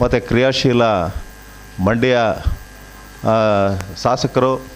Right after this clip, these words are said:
ಹಾಗೂ ಕ್ರಿಯಾಶೀಲ ವ್ಯಕ್ತಿಗಳಾದಂತಹ ಡಾಕ್ಟರ್ ಕುಮಾರ್ ಅವರು ಜಿಲ್ಲಾಧಿಕಾರಿಗಳು ಮಂಡ್ಯ,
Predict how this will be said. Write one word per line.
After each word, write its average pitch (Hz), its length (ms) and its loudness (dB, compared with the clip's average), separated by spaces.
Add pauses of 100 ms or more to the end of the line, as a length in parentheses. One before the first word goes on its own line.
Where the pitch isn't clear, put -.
(520)
ಹಾಗೂ 135 540 0 (140)
ಕ್ರಿಯಾಶೀಲ 156 500 2
ವ್ಯಕ್ತಿಗಳಾದಂತಹ 135 1200 0 (360)
ಡಾಕ್ಟರ್ 113 440 2 (1400)
ಕುಮಾರ್ 147 320 2
ಅವರು 139 360 2
ಜಿಲ್ಲಾಧಿಕಾರಿಗಳು 120 880 2
ಮಂಡ್ಯ, 120 460 2